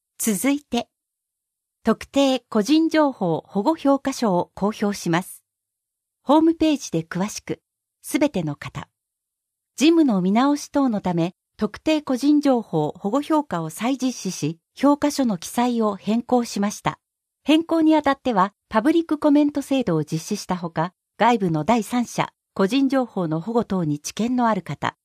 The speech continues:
による点検での指摘等を参考にしました。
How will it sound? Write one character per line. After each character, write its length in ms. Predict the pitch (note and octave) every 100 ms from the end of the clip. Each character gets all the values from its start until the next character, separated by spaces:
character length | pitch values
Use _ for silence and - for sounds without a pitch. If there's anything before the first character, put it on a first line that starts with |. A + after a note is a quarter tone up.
| _
に 100 | G#3+
よ 120 | G#3+ G3+
る 100 | G#3
点 220 | G#3 A3
検 220 | A#3+ A3+
で 100 | A3
の 100 | F3+
指 300 | E3 A#3 A#3
摘 40 | -
等 160 | A#3+
を 260 | F#3 D3 -
参 260 | - E3 F3+
考 160 | F3+
に 100 | F3
し 160 | E3+ D#3+
ま 100 | E3
し 80 | -
た。 220 | C#3+